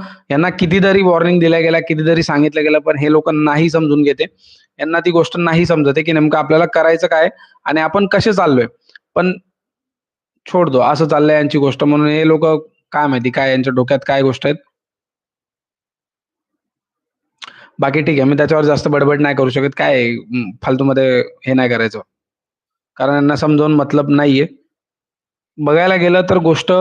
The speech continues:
तशी नव्हतीच. समजून घ्यायला पाहिजे होतं की आपल्याला बिग बॉसने आदेश दिलेला आहे क्लिअरली की आपल्याला ती गोष्ट नाही करायची, तर ती नाहीच करायची आहे. जबरदस्ती आपण तिथे जाऊन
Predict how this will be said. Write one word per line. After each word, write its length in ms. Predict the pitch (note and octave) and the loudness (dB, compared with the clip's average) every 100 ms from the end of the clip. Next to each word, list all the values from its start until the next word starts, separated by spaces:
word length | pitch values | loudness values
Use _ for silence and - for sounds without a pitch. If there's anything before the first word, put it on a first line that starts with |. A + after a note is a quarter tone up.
| F3+ F#3 | 0 -2
तशी 180 | E3 E3+ | -2 0
नव्हतीच. 440 | E3 D3+ D#3 D#3 - _ - | 0 0 -2 -4 -14 _ -4
समजून 320 | D#3 D#3 E3 | 0 2 2
घ्यायला 240 | D3+ D3+ D3+ | 2 2 2
पाहिजे 240 | D3 D3 | 2 2
होतं 200 | C#3+ D3 | 0 0
की 80 | D3 | 0
आपल्याला 560 | C3 D3+ D3+ D#3 E3 E3+ - - - | 0 2 2 2 0 -2 -10 -20 -6
बिग 160 | D3 C#3+ | -6 0
बॉसने 300 | E3 E3 E3+ | -2 0 -2
आदेश 360 | C#3 C#3+ D#3 | 0 0 0
दिलेला 280 | C#3+ D3+ E3 | 2 2 2
आहे 80 | E3 | 0
क्लिअरली 440 | D3+ C#3 C#3 D3 | 0 0 2 0
की 100 | D3 | 0
आपल्याला 320 | C#3 B2+ C#3+ D3 | -2 0 0 0
ती 120 | D3+ | 2
गोष्ट 260 | D3 B2 | 0 2
नाही 300 | D#3 D3+ D#3 | 0 2 0
करायची, 360 | D#3+ C#3 B2+ C#3+ | 0 0 0 -2
तर 100 | D#3+ | -2
ती 120 | D#3+ | -2
नाहीच 320 | E3+ F3+ G3 | 0 0 0
करायची 380 | F3 D3 C3+ B2+ | 0 0 0 -2
आहे. 120 | - _ - - _ - | -4 _ -20 -20 _ -6
जबरदस्ती 420 | D#3+ F#3 F#3 - | 0 2 0 0
आपण 220 | F3 F#3 | 0 0
तिथे 240 | E3+ E3 F3 | -2 0 2
जाऊन 280 | E3 E3+ | 2 0